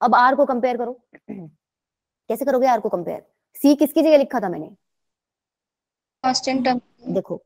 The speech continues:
Speaker 1: मैंने सी लिखा था इसकी जगह, सी basically इसकी जगह है, प्लस के स्क्वायर माइनस आर स्क्वायर। मेरे को चाहिए R, R को एक तरफ कर लो, R square equals to क्या आ जाएगा, एच स्क्वायर प्लस के स्क्वायर सी।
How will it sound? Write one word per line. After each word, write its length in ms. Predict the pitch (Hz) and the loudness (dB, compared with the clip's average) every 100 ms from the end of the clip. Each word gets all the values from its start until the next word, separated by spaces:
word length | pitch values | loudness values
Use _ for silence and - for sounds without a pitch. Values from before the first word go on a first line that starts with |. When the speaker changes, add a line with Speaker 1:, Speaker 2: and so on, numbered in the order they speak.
| _ _ - | _ _ -8
Speaker 1:
मैंने 280 | 196 220 262 | -2 0 2
सी 180 | 269 269 | 2 0
लिखा 280 | 262 - 214 | 0 -4 -4
था 160 | 262 - | -2 -2
इसकी 280 | 233 - 233 | -4 -4 -6
जगह, 300 | 175 156 - | -6 -8 -12
सी 260 | - 220 208 | -6 -2 0
basically 480 | 208 196 202 208 - | 0 0 -4 -4 -4
इसकी 260 | 208 - 190 | -8 -6 -6
जगह 200 | 156 156 | -6 -8
है, 180 | - - _ _ _ _ | -12 -18 _ _ _ _
प्लस 260 | 208 226 - - - _ _ _ | -2 -2 -6 -16 -20 _ _ _
के 140 | 196 196 | 2 2
स्क्वायर 380 | 196 196 196 208 | 2 2 4 2
माइनस 420 | 175 170 180 190 | -2 -6 -6 -6
आर 160 | 180 | -8
स्क्वायर। 260 | 175 - 170 | -10 -10 -2
मेरे 120 | 202 | 2
को 100 | 214 | 4
चाहिए 280 | 254 247 247 | 6 6 4
R, 320 | - 202 233 - | 2 2 0 -2
R 160 | 180 | -4
को 100 | 180 | 0
एक 140 | 202 202 | -2 -2
तरफ 160 | 202 - | -6 -4
कर 80 | 202 | -4
लो, 160 | 226 196 | -4 0
R 200 | 190 208 | 0 2
square 260 | - 226 | 2 2
equals 220 | 226 220 | 2 0
to 80 | 214 | 0
क्या 120 | 220 | 2
आ 20 | 214 | 4
जाएगा, 320 | 208 214 294 _ _ _ _ _ | 4 2 -4 _ _ _ _ _
एच 160 | 196 208 | 2 2
स्क्वायर 420 | - - 247 254 | -2 4 6 6
प्लस 220 | 254 254 | 6 0
के 220 | - 226 220 | 4 4 4
स्क्वायर 1040 | - 233 254 277 _ _ 196 202 220 247 | 2 2 2 0 _ _ 0 2 4 0
सी। 260 | 247 277 | 2 2